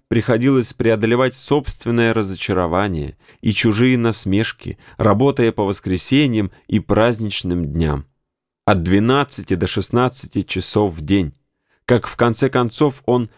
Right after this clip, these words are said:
преодолел все эти препятствия, и теперь крупнейшие дельцы с Уолл-стрит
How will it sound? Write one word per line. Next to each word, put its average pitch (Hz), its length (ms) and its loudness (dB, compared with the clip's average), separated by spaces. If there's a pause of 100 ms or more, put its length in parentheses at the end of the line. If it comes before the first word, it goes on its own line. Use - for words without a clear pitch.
(160)
преодолел 107 760 2
все 98 300 -2
эти 90 140 -4
препятствия, - 880 -4 (420)
и 101 80 4
теперь 117 320 2
крупнейшие 113 800 0
дельцы 104 580 0 (160)
с - 160 -6
Уолл-стрит 117 800 0